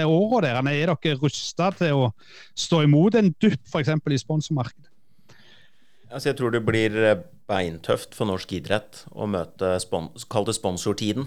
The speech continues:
Speaker 2: som kommer med de økende prisene. Noe annet ville vært veldig, veldig rart. Eh, vi, jeg har, eh, for det første så har jeg jo den beste markedsmannen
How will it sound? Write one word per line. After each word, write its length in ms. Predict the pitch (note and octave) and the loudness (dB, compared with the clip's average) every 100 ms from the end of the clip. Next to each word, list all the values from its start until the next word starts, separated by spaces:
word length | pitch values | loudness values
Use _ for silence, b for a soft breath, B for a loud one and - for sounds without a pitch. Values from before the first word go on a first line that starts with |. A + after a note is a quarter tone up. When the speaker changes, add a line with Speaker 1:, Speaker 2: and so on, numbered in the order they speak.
| - | -8
Speaker 2:
som 200 | - B2 | -8 -4
kommer 300 | F#2+ G2+ A#2 - A2+ | -2 -4 -6 -10 -4
med 200 | G#2+ G2+ | -2 0
de 220 | G2 G2 F2 | 0 0 0
økende 400 | F2+ - G2 G2 | -2 -2 -6 -4
prisene. 400 | F2 D#2 A2 G#2+ | -6 -6 -4 -2
Noe 160 | G2 | -2
annet 160 | G2+ G#2+ | -2 -2
ville 160 | G2 | 0
vært 320 | F#2 F#2 - - | 0 -2 -8 -20
veldig, 480 | G2+ G2 G#2 E2 F2 | -16 -8 -4 -2 -2
veldig 180 | F2+ F2 E2+ | -4 -2 -4
rart. 280 | F2 - - | -6 -10 -6
Eh, 240 | A2 A2+ - - - - - - - - | -4 -4 -6 -18 -20 -20 -20 -20 -20 -14
vi, 300 | A#2+ G#2 A#2+ C#3 - - - - - - - - - - - - | -10 -6 -6 -6 -8 -20 -20 -20 -20 -20 -20 -20 -20 -20 -20 -4
jeg 200 | A2+ B2+ C#3 | 0 2 2
har, 240 | C3+ C3 | 2 0
eh, 920 | - - - - - - - - - - | -8 -20 -20 -20 -20 -20 -20 -14 -12 -4
for 120 | B2+ | -2
det 100 | A#2+ | -2
første 180 | G2+ C#3+ | -2 2
så 160 | C3 | 4
har 100 | G#2+ | 6
jeg 120 | G#2 | 4
jo 80 | G#2 | 4
den 160 | A#2 A2 | 0 0
beste 280 | G#2 - G#2 | -2 0 0
markedsmannen 640 | G2 - D#2 F#2 F2+ A2+ | 0 -4 -8 -4 -4 -2